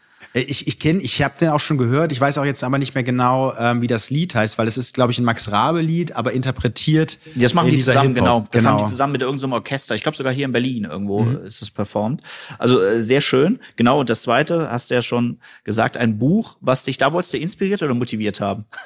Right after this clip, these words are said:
Speaker 1: Äh, nee, da, da hab ich, äh, hab ich so ein bisschen auch dann gedacht, äh, ach, ich, äh, was kann ich so jetzt auch in, in diese Runde jetzt reingeben? Weil wir reden ja über Unternehmertum und tatsächlich, ich lese unglaublich gerne Sachbücher.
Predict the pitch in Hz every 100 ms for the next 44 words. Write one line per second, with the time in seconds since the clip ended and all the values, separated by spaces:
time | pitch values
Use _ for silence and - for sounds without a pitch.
0 | 240 143 190 202 165 156 175 175 - 170
1 | 160 156 190 180 160 160 175 160 160 170
2 | 190 151 165 - 143 135 131 - - -
3 | 120 - 113 104 113 104 110 110 127 -
4 | 151 151 - 143 127 117 135 131 113 143
5 | 113 - 147 143 135 139 190 139 98 -
6 | 92 101 101 95 101 151 131 107 107 107
7 | 113 120 110 104 107 104 104 113 147 139
8 | 135 135 101 98 120 135 120 - - -
9 | - 120 123 123 123 120 107 110 104 110
10 | 127 - 190 220 254